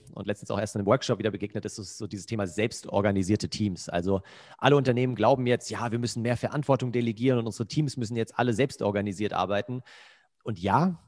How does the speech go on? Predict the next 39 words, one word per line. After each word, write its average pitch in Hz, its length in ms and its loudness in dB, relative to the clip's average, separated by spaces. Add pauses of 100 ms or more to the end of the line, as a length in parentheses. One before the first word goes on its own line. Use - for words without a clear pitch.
(280)
es 120 160 -12
gibt 151 180 -2
sicherlich 147 560 0
Teams, 175 320 0
für 131 100 -4
die 120 140 -4
ist 135 160 -6
es 123 160 -6
super 156 260 2
wertvoll, 151 460 2
die 131 100 0
sind, 120 300 -6 (760)
fühlen 151 240 4
sich 127 120 -4
dadurch 120 260 2
bestärkt, 156 520 0
die 120 40 2
übernehmen 117 420 4
dann 151 140 4
auch 139 120 4
die 147 100 0
Verantwortung. 143 560 2
Aber 123 120 4
es - 120 0
gibt - 180 -2
halt 143 160 6
auch - 180 4 (300)
Teams 190 300 2
und 123 80 0
einzelne 131 280 -2
Mitarbeiter, 120 520 4
die 120 80 -2
sagen, 120 200 2
ey, - 280 -2 (340)
ich - 140 -8
habe 131 80 2
überhaupt 131 220 2
keinen 101 180 2
Bock. - 300 4